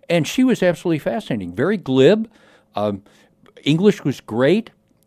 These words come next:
uh, little bit of an accent, but not too much over the top. And at the risk of sounding sexist, which,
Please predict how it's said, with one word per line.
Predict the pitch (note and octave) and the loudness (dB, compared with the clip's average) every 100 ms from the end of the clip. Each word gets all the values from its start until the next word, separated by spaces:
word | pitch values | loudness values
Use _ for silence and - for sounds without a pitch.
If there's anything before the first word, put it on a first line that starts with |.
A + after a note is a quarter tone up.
| - | -20
uh, | - - - - A2 - - _ | -18 -16 -18 -20 -20 -20 -20 _
little | - C3 F#3 G#3+ | -4 4 4 4
bit | D#3+ E3 | 2 0
of | D3+ | -2
an | |
accent, | C#3 C#3+ - F3 G#3 | -4 -6 -6 -6 -4
but | C3+ | -6
not | A#2+ B2 B2+ _ _ | -4 -4 -6 _ _
too | - C#3 | -8 -4
much | A#2+ - | -4 -4
over | A2+ G#2+ | -6 -6
the | G#2 | -8
top. | A2+ C#3+ - - | -6 -6 -10 -10
And | A#2 A2+ A2+ - _ - | -4 -2 -2 -6 _ -8
at | A#2 | -4
the | B2+ | 0
risk | A#2 D3 - | 2 0 0
of | A2+ | -8
sounding | - - C#3+ G#3 F3 B2+ | -8 -4 2 2 4 0
sexist, | - A#2+ A2+ - F3+ - | -2 -6 -6 -6 -8 -8
which, | A#2+ A#2 - | -4 -4 -6